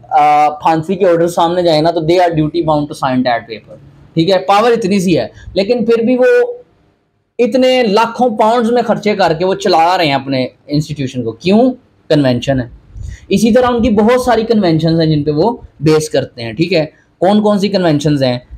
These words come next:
constitutional monarch, जैसे मैंने अभी ये crown वाला बात बताई ना, ये उनकी एक convention है।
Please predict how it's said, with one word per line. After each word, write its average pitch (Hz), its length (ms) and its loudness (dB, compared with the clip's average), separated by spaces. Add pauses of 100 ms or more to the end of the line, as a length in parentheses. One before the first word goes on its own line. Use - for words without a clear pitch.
(140)
constitutional 185 720 0
monarch, 147 600 2
जैसे 143 240 0
मैंने 143 180 0
अभी 135 220 0
ये 139 240 -2 (160)
crown 135 220 0
वाला 147 180 2
बात 131 420 -2
बताई 135 240 0
ना, 156 80 2
ये 156 120 2
उनकी 165 240 0
एक 175 140 -2
convention 131 480 0
है। 113 160 -12